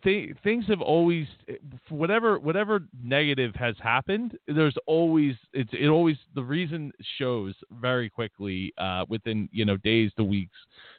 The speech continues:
to months, and the things that don't pan out, you know, generally I find out, like, that there was a reason why it wasn't supposed to pan out, because something else was supposed to happen.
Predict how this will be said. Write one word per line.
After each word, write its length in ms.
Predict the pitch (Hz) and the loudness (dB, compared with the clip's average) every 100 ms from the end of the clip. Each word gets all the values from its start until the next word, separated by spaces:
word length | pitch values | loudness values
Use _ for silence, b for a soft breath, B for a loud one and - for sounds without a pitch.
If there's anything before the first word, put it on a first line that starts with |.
| - | -2
to 60 | 117 | 2
months, 400 | 180 202 139 139 | 4 2 0 -4
and 120 | 131 | -4
the 60 | 127 | 0
things 240 | 165 151 | -2 0
that 140 | 160 120 - | -4 -4 -2
don't 240 | 143 185 | -2 -2
pan 300 | 143 127 107 | -4 -4 -4
out, 300 | 98 98 101 _ _ _ - | -6 -6 -8 _ _ _ -2
you 80 | 180 | 2
know, 220 | 139 123 - 127 | 4 4 0 0
generally 500 | 156 165 143 135 123 | 2 4 4 4 2
I 80 | |
find 300 | 110 135 123 | 0 0 2
out, 260 | 143 151 - | 2 2 0
like, 240 | 110 107 - | -4 -6 -4
that 120 | 107 | -4
there 100 | 120 | -2
was 140 | 113 | -4
a 80 | 113 | -4
reason 320 | 123 165 127 | -2 -4 -2
why 160 | 107 104 | -2 -2
it 100 | - | -2
wasn't 240 | 98 98 - | -6 -10 -10
supposed 320 | 98 101 92 | -6 -6 -6
to 60 | - | -10
pan 220 | 98 92 | -8 -6
out, 160 | 92 101 | -8 -8
because 200 | 104 110 | -8 -8
something 320 | 127 120 135 - | -8 -6 -6 -2
else 200 | 131 120 | -2 -2
was 100 | 113 - | -8 -10
supposed 340 | - 101 92 85 | -6 -4 -4 -8
to 60 | |
happen. 480 | 87 85 - 64 | -8 -8 -10 -12